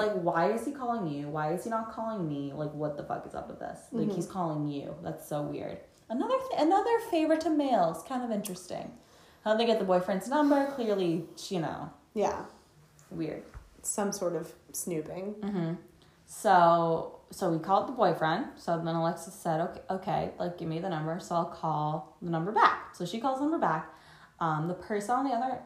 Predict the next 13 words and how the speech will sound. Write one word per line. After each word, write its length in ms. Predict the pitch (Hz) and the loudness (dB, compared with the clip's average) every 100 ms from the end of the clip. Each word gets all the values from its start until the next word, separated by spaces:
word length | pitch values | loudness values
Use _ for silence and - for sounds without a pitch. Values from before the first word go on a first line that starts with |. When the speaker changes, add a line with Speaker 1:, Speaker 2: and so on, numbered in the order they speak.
| - | -12
Speaker 1:
line 540 | 175 165 151 151 151 | -6 -4 -2 -2 -2
claimed 420 | - 160 151 156 | -6 -6 -4 -4
to 60 | 180 | -6
be 120 | 185 | -6
Dan's 500 | 170 165 156 151 151 | -6 -4 -2 -2 -6
lawyer. 480 | - - - 50 - 233 | -6 -6 -4 -6 -4 -4
Speaker 2:
<laughs> 60 | 220 - - - - | -4 -10 -20 -18 -6
Speaker 1:
Um, 300 | 160 156 151 | -2 -2 -2
and 120 | 170 165 | -2 -2
he 160 | 208 | -2
said 240 | 220 190 180 | -2 -2 -2
to, 60 | |
quote, 380 | - 170 151 - | -2 -2 -2 -4